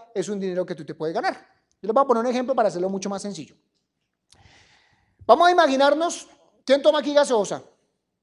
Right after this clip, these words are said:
Gaseosa, varios toman gaseosa. Tú compras una gaseosa, ¿cuánto vale una gaseosa en la tienda? Mil trescientos.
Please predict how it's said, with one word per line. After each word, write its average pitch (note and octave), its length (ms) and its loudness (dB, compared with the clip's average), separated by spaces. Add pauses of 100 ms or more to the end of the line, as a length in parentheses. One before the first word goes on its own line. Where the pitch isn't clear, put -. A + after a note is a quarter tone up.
(200)
Gaseosa, F3 480 -6 (120)
varios F#3+ 260 0
toman G3+ 180 -8
gaseosa. C#3 400 -8 (340)
Tú A#3+ 120 -2
compras C4+ 300 2
una C4+ 120 -6
gaseosa, A3+ 280 -4
¿cuánto B3+ 200 -4
vale C4+ 120 0
una C4+ 80 -10
gaseosa G#3 320 -6
en A3 60 -8
la G#3 60 -12
tienda? C#3 320 -14 (480)
Mil - 160 -20
trescientos. - 540 -20